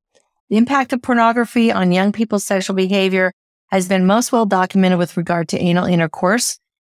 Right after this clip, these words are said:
Anal intercourse is routine and representations of heterosexual sex in contemporary pornography, with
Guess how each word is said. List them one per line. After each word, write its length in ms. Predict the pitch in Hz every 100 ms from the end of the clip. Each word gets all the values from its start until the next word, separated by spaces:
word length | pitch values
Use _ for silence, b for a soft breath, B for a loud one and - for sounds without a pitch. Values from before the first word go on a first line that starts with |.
| _
Anal 220 | 196 196
intercourse 480 | 196 208 - 220 214
is 140 | 202 180
routine 480 | 180 - 214 214
and 100 | 214
representations 1040 | 190 180 185 175 170 - 175 - 175 170 - _ _ _ -
of 100 | 170
heterosexual 680 | 180 180 170 - 165 180
sex 320 | 165 190 180 180
in 80 | 190
contemporary 460 | - 170 - 165
pornography, 540 | 160 - 180 180 180 185
with 200 | 170